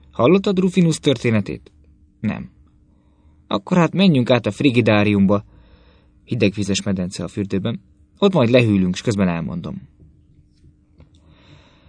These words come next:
Átmentek a frigidáriumba, melynek közepén egy szökőkút világos rózsaszínűre festett vize csobogott,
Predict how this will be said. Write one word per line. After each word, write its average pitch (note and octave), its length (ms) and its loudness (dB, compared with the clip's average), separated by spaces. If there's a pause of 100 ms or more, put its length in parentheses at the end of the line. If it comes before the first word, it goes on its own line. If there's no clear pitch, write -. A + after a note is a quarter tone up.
(560)
Átmentek A#2+ 440 -2
a A2+ 40 -6
frigidáriumba, G2+ 920 0
melynek G#2+ 260 0
közepén A#2+ 400 0
egy G#2 100 0
szökőkút G2 640 -4
világos G#2 560 -2
rózsaszínűre G2+ 680 -2
festett G2+ 380 -8
vize G#2 260 -2
csobogott, G2 600 -8